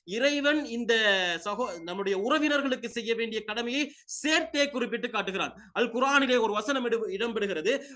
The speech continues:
"வஅபுதுல்லாஹ வலா துஷ்ரிகு பிஹி ஷைஆ." இறைவனை மாத்திரம் நீங்கள் வழிபடுங்கள், அல்லாஹ்வுக்கு மாத்திரம் நீங்கள் இபாதத்தை செய்யுங்கள்.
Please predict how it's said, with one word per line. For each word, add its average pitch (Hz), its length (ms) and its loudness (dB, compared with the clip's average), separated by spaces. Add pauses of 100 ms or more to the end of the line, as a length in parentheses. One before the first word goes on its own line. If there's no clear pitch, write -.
(140)
"வஅபுதுல்லாஹ 247 1300 2
வலா 247 340 4
துஷ்ரிகு 254 540 -6
பிஹி 240 340 -2
ஷைஆ." 214 400 0 (240)
இறைவனை 269 580 2
மாத்திரம் 285 800 2
நீங்கள் 254 320 -2
வழிபடுங்கள், 220 680 0 (220)
அல்லாஹ்வுக்கு 277 640 0
மாத்திரம் 277 460 4
நீங்கள் 254 240 0
இபாதத்தை 262 440 0
செய்யுங்கள். 208 520 -4